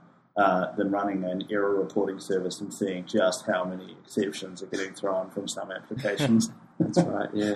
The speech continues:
Speaker 1: We have a, you know, we have nice big dashboards in, in our office sort of showing real-time load and, you know,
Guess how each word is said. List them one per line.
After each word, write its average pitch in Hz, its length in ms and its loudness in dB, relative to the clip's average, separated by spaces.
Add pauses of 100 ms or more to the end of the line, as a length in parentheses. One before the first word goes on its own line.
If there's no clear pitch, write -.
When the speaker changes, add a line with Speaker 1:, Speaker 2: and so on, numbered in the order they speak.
Speaker 1:
We 123 100 10
have 135 140 12
a, 120 240 10
you 127 60 6
know, 110 120 10
we 113 100 10
have 120 120 6
nice 113 260 6
big 98 220 -2
dashboards 104 640 0
in, 101 200 -2
in 101 260 -14
our 101 120 0
office 101 360 0
sort 95 160 2
of 90 100 -4 (340)
showing 101 360 6
real-time 101 560 2
load 98 440 2
and, 92 180 -2
you 92 60 -6
know, 90 160 -6